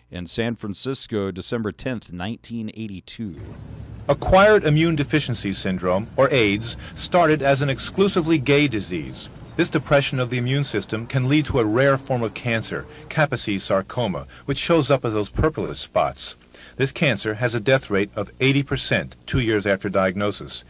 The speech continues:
Speaker 2: aids also causes unusual infections, with death rates of a hundred percent in two years. This is not a benign disease, nor is it limited to gays, as we are now finding out. So far, seventy-five percent of cases are homosexuals,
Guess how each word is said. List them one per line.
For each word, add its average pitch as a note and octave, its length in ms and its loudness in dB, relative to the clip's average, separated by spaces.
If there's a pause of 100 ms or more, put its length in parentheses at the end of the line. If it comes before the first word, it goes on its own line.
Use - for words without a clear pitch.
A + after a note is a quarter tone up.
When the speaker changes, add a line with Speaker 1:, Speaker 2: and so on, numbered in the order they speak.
(240)
Speaker 2:
aids E3 260 4
also E3 320 6
causes G#2+ 420 2
unusual C3+ 420 2
infections, F#2 760 -2
with F#2+ 200 -4
death - 200 0
rates D3+ 380 0
of B2+ 80 -4
a C#3 80 4
hundred F3 400 0
percent E2+ 440 -6
in F2+ 120 -6
two G2 180 -4
years. D#2+ 380 -4 (260)
This C3+ 160 -2
is G2 140 -2
not A2+ 340 2
a F#2+ 60 -2
benign G2+ 400 0
disease, F#2+ 540 -2 (280)
nor F#3 300 6
is C3 140 4
it C3+ 100 2
limited D#3 380 2
to F3+ 80 0
gays, C#3+ 500 2
as F2+ 160 -2
we F#2 100 0
are F2+ 60 0
now F2+ 220 2
finding F2+ 440 -2
out. F2 220 0 (260)
So C#3 220 2
far, G2+ 380 2 (180)
seventy-five D#3 680 4
percent G2+ 280 -2
of F2 100 -4
cases G#2 460 -2
are A#2 140 2
homosexuals, G#2+ 840 0